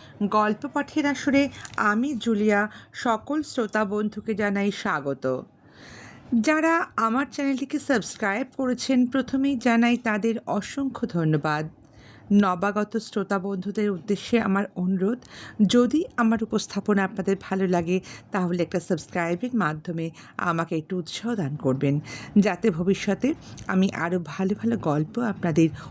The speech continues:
উপহার দিতে পারি। আর বয়োজ্যেষ্ঠদের জানাই আমার সশ্রদ্ধ প্রণাম। বিগত কয়েকটি পর্ব ধরে আমি আপনাদের শোনাচ্ছি বিখ্যাত সাহিত্যিক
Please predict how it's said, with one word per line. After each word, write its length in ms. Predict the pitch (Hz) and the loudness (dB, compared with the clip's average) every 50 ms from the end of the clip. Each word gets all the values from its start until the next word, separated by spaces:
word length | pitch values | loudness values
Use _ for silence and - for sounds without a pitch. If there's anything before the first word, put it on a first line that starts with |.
| - - | -4 0
উপহার 520 | 196 175 - - 170 151 160 196 202 190 - | 0 0 0 0 -4 -2 0 0 0 0 -2
দিতে 240 | - 147 - 131 123 | -4 -4 -4 -4 -2
পারি। 320 | - 107 107 123 123 - - - - - - - - - - - - - - - - - - - - - - - - - - - - - | -2 -2 -2 -2 -4 -6 -8 -10 -12 -16 -16 -16 -16 -16 -16 -18 -18 -18 -18 -16 -16 -14 -12 -12 -12 -12 -12 -14 -14 -14 -12 -12 -8 -6
আর 200 | - 147 147 151 | -4 -4 -2 -2
বয়োজ্যেষ্ঠদের 920 | 151 160 165 156 165 175 170 160 - 175 160 - - - 196 170 208 254 294 - - - - - - 175 | -2 0 0 2 2 0 0 -2 -4 -6 -6 -6 -4 -6 -4 -2 -2 -2 -2 -6 -14 -18 -12 -4 -2 0
জানাই 440 | - 180 156 151 147 139 151 156 156 - - - | 0 0 0 0 0 0 0 -2 -4 -8 -14 -8
আমার 320 | - - 175 170 160 160 160 | -4 -2 -2 0 0 -2 -2
সশ্রদ্ধ 840 | 151 - - - 185 190 220 - - - 185 160 147 135 - - 240 | -4 -8 -4 -4 -2 -2 -2 -4 -6 -4 -4 -4 -4 -4 -4 -4 -4
প্রণাম। 500 | 247 - 135 117 123 123 120 123 - - - - - - - - - - - - - - - - - - - - | -2 0 -2 0 0 0 -2 -2 -4 -6 -10 -12 -14 -14 -14 -14 -14 -14 -18 -18 -18 -20 -18 -18 -18 -10 -2 2
বিগত 340 | 202 226 277 277 359 349 392 | 4 4 6 4 4 2 0
কয়েকটি 440 | - 359 311 262 262 285 - - 311 | 0 0 0 0 0 -2 -2 -4 -2
পর্ব 340 | - 277 226 214 220 285 | 0 0 0 0 -2 -6
ধরে 320 | 240 247 247 294 302 302 285 | -6 -6 -4 -2 -2 0 0
আমি 240 | 254 233 226 240 240 | 2 2 2 2 2
আপনাদের 380 | 240 233 - 247 240 214 247 | 0 0 -2 -4 -2 -2 -2
শোনাচ্ছি 720 | 240 - - 226 202 180 180 175 - - - - 170 165 196 - - _ - - - - - - - - - | -4 -4 -2 -2 0 0 0 -2 -4 -10 -6 -4 -4 -4 -6 -10 -16 _ -20 -20 -20 -20 -20 -20 -12 -4 2
বিখ্যাত 520 | 190 202 196 - - - - 226 - 254 | 4 4 2 2 -4 -8 -8 -6 -4 -6
সাহিত্যিক 640 | 247 - - - 185 156 151 - - - 175 175 | -6 -6 -4 -4 -2 -2 -2 -4 -4 -4 -4 -4